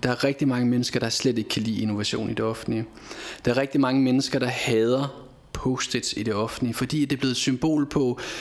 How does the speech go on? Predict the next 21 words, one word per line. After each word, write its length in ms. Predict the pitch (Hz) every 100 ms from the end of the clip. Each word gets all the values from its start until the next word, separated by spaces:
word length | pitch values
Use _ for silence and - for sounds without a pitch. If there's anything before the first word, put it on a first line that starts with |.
| - - - -
lidt 240 | 131 117
lalleglade 520 | 120 120 160 156 135
processer, 440 | 123 127 - 135 151
som 240 | 143 127
ikke 140 | 135 -
bliver 220 | 156 135
til 160 | -
noget, 320 | 127 120 123 135 -
som 220 | - 135
ikke 160 | 143 143
møder 540 | 135 131 139 170 156
reelle 260 | 127 131 135
behov, 520 | 139 117 120 123 - - - -
men 140 | 131
som 160 | 120 135
måske 320 | 123 123 -
mere 200 | 147 202
svarer 360 | 196 - 135 147
på 140 | -
nogle, 320 | 143 127 120 117 - - - - - -
øh, 480 | 127 113 104 101 107